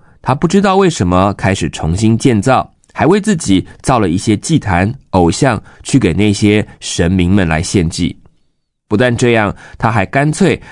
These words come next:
就在敬拜天父上帝的圣殿里，直接造了其他神明的祭坛，好像想要一次多拜几个神明一样。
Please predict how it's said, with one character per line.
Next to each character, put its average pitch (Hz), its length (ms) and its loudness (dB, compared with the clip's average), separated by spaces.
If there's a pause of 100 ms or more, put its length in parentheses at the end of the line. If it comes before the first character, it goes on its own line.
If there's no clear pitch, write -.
(120)
就 151 160 4
在 113 160 0
敬 92 240 0
拜 87 180 0
天 90 300 -2
父 90 160 -2
上 95 280 -2
帝 98 80 0
的 78 120 -2
圣 110 260 -2
殿 101 220 2
里， 73 200 -2 (220)
直 117 160 0
接 185 180 2
造 190 220 2
了 101 160 2
其 - 240 -6
他 110 180 -2
神 90 240 -2
明 85 180 -2
的 85 100 0
祭 104 180 -2
坛， 76 260 -4 (640)
好 113 140 0
像 180 180 2
想 104 240 0
要 131 120 2
一 117 120 0
次 120 340 2 (140)
多 160 180 4
拜 165 220 2
几 - 160 -6
个 82 100 -2
神 82 220 -2
明 85 220 0
一 78 140 0
样。 92 200 0